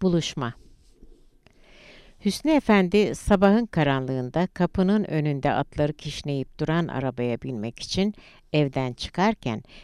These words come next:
girişin hemen yanındaki elma ağacının ardından bir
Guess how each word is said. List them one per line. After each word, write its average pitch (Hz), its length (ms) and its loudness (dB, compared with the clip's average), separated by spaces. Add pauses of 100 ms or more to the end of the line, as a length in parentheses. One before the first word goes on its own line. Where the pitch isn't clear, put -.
(180)
girişin 196 460 2
hemen 220 380 2
yanındaki 135 640 -2
elma 156 440 0
ağacının 131 400 -4
ardından 127 760 -4
bir 175 200 0